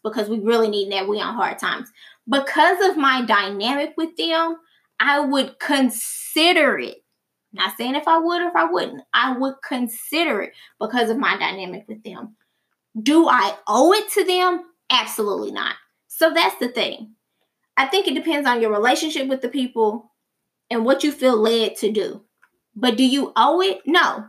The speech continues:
Does that baby mama owe it to give, um, her baby daddy that money back? No, she does not. Now, if she chooses to because she's compelled to and it's on her heart to do it,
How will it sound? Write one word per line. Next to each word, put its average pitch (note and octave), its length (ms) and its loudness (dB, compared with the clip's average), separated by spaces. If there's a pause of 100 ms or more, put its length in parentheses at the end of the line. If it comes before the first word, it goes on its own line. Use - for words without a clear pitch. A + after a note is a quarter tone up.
Does C4 120 -2
that D#4 160 2
baby E4 180 2
mama D#4 300 2
owe D4 160 2
it D4+ 100 -4
to C#4+ 80 -4
give, C#4+ 240 -6 (160)
um, B3+ 380 0 (240)
her C#4+ 120 2
baby C#4 220 0
daddy C4+ 240 2
that C4+ 160 2
money D4 240 0
back? D4+ 360 -2
No, F4+ 220 4
she F#4 140 4
does F4 180 0
not. F#4 280 2 (260)
Now, F4+ 160 2
if F4 60 2
she D#4 180 -2
chooses G4 520 2
to C4 220 -2
because C4 300 -2
she's C#4+ 200 -4
compelled C#4+ 640 0
to A#3 280 0 (260)
and A#3+ 120 -2
it's C4 140 2
on B3+ 120 4
her G#3+ 140 4
heart D4+ 340 2
to A3 100 0
do G#3+ 220 4
it, A3 180 -4